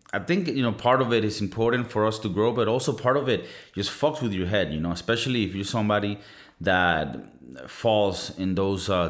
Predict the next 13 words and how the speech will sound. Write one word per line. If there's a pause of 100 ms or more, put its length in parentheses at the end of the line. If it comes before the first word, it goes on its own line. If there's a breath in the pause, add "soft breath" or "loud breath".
dark
holes
when, (320 loud breath)
when
you're,
you
know,
reevaluating
your
life,
you
know, (300)
and,